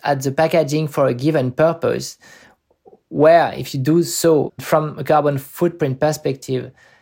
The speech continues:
plastic may be a good option. But if you take a broader view of things and you look at the, the full,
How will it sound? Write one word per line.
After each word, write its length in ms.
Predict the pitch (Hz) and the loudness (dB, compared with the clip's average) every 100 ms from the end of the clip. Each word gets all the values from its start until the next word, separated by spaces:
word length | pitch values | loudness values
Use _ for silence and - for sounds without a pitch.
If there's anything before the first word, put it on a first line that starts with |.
| _ _ _ _ _ - | _ _ _ _ _ -2
plastic 380 | 147 139 147 135 | 0 0 -2 0
may 140 | 127 | 0
be 120 | 120 | 2
a 60 | 110 | 0
good 160 | 113 117 | 0 0
option. 460 | - - 214 185 - _ _ - | -2 -4 -6 -6 -10 _ _ -8
But 160 | 147 170 | -4 -2
if 200 | 165 - | -2 -2
you 80 | |
take 280 | 180 180 170 | 0 2 2
a 60 | 151 | -2
broader 520 | 120 143 190 185 151 | 0 4 4 4 2
view 380 | 120 131 185 165 | 0 2 2 2
of 200 | - 127 | -2 -6
things 540 | - 135 139 139 - - | -6 -6 -6 -10 -16 -10
and 180 | 143 143 | -6 0
you 100 | 151 | 0
look 240 | 165 160 | 0 2
at 160 | 143 127 | 0 -2
the, 500 | 135 147 135 127 131 | -8 -6 -4 -4 -2
the 100 | 151 | -4
full, 480 | 139 - 185 185 | -4 0 4 4